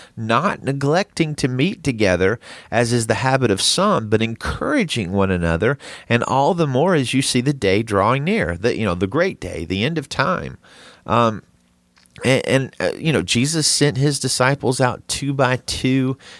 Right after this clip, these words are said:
You just don't see lone wolves in Scripture. Even Jesus always had his team with him.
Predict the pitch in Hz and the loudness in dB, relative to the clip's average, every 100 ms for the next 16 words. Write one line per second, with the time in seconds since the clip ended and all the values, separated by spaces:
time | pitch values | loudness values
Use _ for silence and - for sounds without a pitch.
0 | - 113 120 - 147 196 - 139 151 - | -8 0 0 2 2 2 0 0 0 0
1 | - - - 170 156 104 107 104 107 107 | -4 -2 0 0 0 0 0 0 2 4
2 | 147 135 95 101 131 - 143 151 - 220 | 2 0 2 2 2 -2 -4 -4 -4 -6
3 | 262 - - 104 156 214 220 - 175 254 | -6 -6 -2 0 0 -2 -6 -4 -2 -4
4 | - - 73 104 110 101 - - 101 87 | -4 -4 0 2 2 0 -2 -4 -4 -4
5 | 90 - - - 127 113 90 73 - 73 | -4 -6 -8 -4 -4 -4 -2 -4 -2 -6
6 | 67 | -8